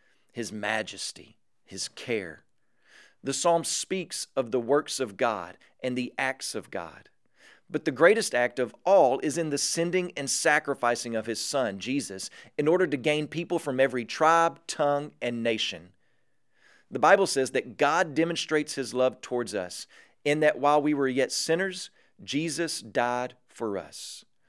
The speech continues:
Do you see the majesty of God in sending Jesus to be the sin bearer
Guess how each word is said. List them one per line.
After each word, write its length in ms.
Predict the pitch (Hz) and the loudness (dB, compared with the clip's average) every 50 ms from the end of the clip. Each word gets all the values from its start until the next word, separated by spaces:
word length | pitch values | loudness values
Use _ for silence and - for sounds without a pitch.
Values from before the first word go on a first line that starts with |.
| _ _ _ _ _ _ _ _ _ _ - | _ _ _ _ _ _ _ _ _ _ -12
Do 140 | - 131 127 | -8 -6 -6
you 300 | 123 117 127 156 185 202 | -6 -6 -4 -4 -4 -2
see 280 | - - - - 175 | -2 -4 -4 -4 -4
the 120 | 160 127 127 | -4 -4 -4
majesty 680 | 113 113 110 117 120 131 139 120 143 - - 147 143 131 | -4 -4 -2 -2 0 0 -2 -2 -4 -6 -2 0 0 0
of 140 | 107 101 95 | -2 -2 -2
God 320 | 127 120 120 110 98 110 - | -4 -2 -2 -4 -6 -8 -10
in 160 | 120 127 123 | -12 -10 -8
sending 500 | 113 - - 165 165 165 160 170 151 127 | -6 -6 -4 -4 -4 -2 -4 -4 -6 -6
Jesus 540 | 107 - 127 139 147 120 95 101 - - - | -6 -4 -4 -2 -2 -4 -4 -6 -8 -10 -10
to 120 | - - | -10 -8
be 200 | 123 104 143 147 | -4 -2 -2 -2
the 160 | 143 110 123 | -2 -2 -4
sin 520 | - - - - - - - 175 180 175 151 | -4 -4 -4 -4 -2 -2 -2 -2 -2 -2 -2
bearer 480 | 123 120 101 95 95 95 95 104 104 | -2 -2 0 0 -2 -4 -6 -8 -10